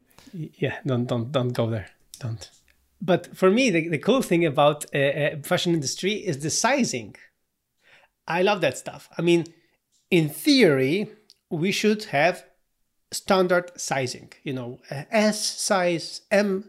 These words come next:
size, L size, uh, uh, X L, whatever. And this should also be easy right now, because we are in the industry of, you know, we are in the internet industry. Everything goes, uh, like, it's easier to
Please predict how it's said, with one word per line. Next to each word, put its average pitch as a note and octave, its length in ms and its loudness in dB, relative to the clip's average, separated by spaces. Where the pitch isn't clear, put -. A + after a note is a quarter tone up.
size, D3 540 -4
L G3 360 0
size, D#3 640 -2
uh, D#3 40 -12
uh, - 40 -2
X G#3+ 220 -2
L, F3 180 0
whatever. C3+ 320 0
And F#3+ 360 6
this G#3+ 200 0
should - 160 -4
also E3 300 -2
be E3+ 240 -10
easy D#3 200 -2
right C#3 200 -2
now, G3+ 340 4
because - 340 -6
we C#3 140 0
are C#3 120 4
in C3 220 -4
the C3 240 -4
industry C#3+ 500 -2
of, C3+ 280 -6
you D#3 80 -2
know, C#3 140 2
we C#3+ 100 2
are C#3 140 4
in C#3+ 260 0
the C3 120 -2
internet F#3+ 300 2
industry. E3+ 480 0
Everything D3 420 0
goes, C3 360 2
uh, C#3+ 220 2
like, C#3+ 220 -2
it's - 180 -6
easier D#3+ 280 6
to D#3 180 0